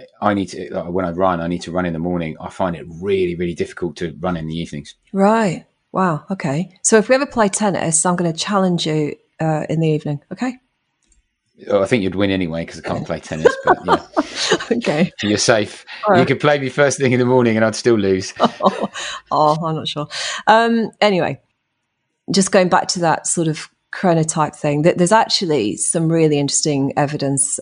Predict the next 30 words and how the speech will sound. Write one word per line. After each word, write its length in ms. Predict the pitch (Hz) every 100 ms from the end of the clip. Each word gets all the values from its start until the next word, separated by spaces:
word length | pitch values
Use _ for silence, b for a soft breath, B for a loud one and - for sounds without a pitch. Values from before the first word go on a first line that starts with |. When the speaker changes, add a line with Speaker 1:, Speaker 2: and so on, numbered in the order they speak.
| -
Speaker 2:
on 220 | 123 143
this 240 | 143 -
and, 160 | 143 139
and, 380 | - 139 139 131 - -
and 200 | 147 139
school 480 | - 185 165 147
and, 160 | 139 139
and 160 | 143 143
studying. 580 | - 160 156 123 131 B B B _
There's 140 | 170 -
some 100 | 180
evidence, 540 | 208 220 165 156 -
<laughs> 320 | - 156 147
believe 280 | 175 170 170
it 40 | 156
or 40 |
not, 160 | 156 156
that 120 | -
science 520 | - 185 196 190 190
and 140 | 170
maths 360 | 180 170 156 -
is 120 | 156
better 220 | - 165
learned 400 | 156 165 147 135
at 120 | - -
certain 340 | - 151 151
times 320 | 160 147 147
of 100 | 143
the 80 | 156
day. 500 | 160 151 80 151